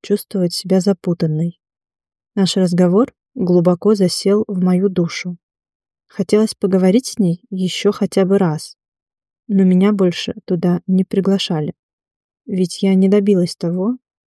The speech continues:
чего они хотели. Она была в очень плохом состоянии. То, что она жива,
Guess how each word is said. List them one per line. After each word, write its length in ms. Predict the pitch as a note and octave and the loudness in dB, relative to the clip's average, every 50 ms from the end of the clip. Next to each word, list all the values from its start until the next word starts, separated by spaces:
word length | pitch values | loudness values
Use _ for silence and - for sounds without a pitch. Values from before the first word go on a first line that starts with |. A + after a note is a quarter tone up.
| _ _ | _ _
чего 220 | - - G3 F#3+ | -10 -4 -2 0
они 180 | F#3+ F#3 F3+ F#3+ | 2 2 2 0
хотели. 560 | - - G#3 - - G3+ F3 E3 E3+ F3+ F3 _ _ _ _ _ _ _ _ _ _ _ _ _ _ _ _ _ _ | -2 -4 -8 -4 -2 0 0 0 0 -4 -8 _ _ _ _ _ _ _ _ _ _ _ _ _ _ _ _ _ _
Она 300 | - G3 F#3+ F#3+ G3 F#3+ | -4 0 2 2 4 4
была 300 | F#3 F3 F3+ F3 F3 F3 | 4 2 2 2 2 0
в 100 | E3+ - - _ | -2 -4 -8 _
очень 380 | - F#3+ G3 G3+ - - - G3+ | -4 -2 -2 -2 -2 -2 -4 -4
плохом 400 | F#3+ F#3+ F3 - - F#3 F#3 F#3 | -2 -2 -4 -2 -2 -4 -4 -4
состоянии. 920 | - - - F#3+ - - - F#3 F3+ E3+ F3 E3+ E3 E3 D#3+ D#3+ E3 F3+ E3+ _ _ _ _ _ _ _ _ _ _ _ _ _ | -4 -6 -8 -10 -8 -6 -4 0 2 2 2 2 2 2 0 0 -2 -4 -8 _ _ _ _ _ _ _ _ _ _ _ _ _
То, 140 | - G3+ F#3+ | -6 -4 -4
что 240 | E3 - - G3+ G3 | -4 -4 -2 -2 0
она 220 | F#3+ F#3 F#3+ F#3 | 2 2 2 2
жива, 400 | F3+ F#3+ G3 F3 G3 G#3 A3+ C4 | 2 2 0 0 2 2 2 0